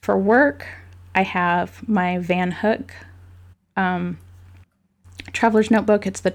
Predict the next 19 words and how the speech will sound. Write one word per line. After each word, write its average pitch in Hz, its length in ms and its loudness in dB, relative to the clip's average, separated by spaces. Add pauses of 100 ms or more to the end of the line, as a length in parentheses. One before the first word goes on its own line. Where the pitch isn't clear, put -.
(240)
turquoise 240 500 0
one 233 420 2 (180)
that - 120 0
I 185 60 2
got 190 180 0
off 185 220 -2
of 185 100 -6
Etsy, 247 540 -2 (600)
um, 180 340 -4
that - 160 -2
has 185 220 -4
my 180 400 -2 (220)
calendar 202 680 -2 (640)
in 208 120 2
it, 208 220 -2 (220)
plus - 500 -4 (240)
work 190 260 0
notebook, 180 520 0 (840)
um, 175 480 -2